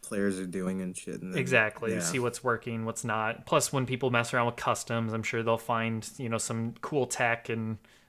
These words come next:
Speaker 2: maybe they can work some of that into a new variation.
Speaker 1: That's true.
Speaker 2: So.
Speaker 1: And see which moves work best with each other, yeah.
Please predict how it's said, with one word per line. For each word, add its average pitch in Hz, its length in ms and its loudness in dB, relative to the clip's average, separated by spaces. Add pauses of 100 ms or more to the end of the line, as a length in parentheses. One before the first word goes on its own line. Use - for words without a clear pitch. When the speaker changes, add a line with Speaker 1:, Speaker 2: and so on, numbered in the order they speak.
Speaker 2:
maybe 113 200 -2
they 110 140 2
can 123 320 -2
work 123 260 4
some 127 180 0
of 117 60 2
that 117 180 4
into 117 400 0
a 113 40 4
new 117 180 2
variation. 110 380 2
Speaker 1:
That's - 100 6
true. 110 400 4
Speaker 2:
So. 110 340 -6 (840)
Speaker 1:
And 113 100 0
see 127 160 8
which 113 220 6
moves 104 260 6
work 101 240 4
best 92 280 2
with 98 180 -6
each 95 180 -8
other, 98 240 0
yeah. 95 360 2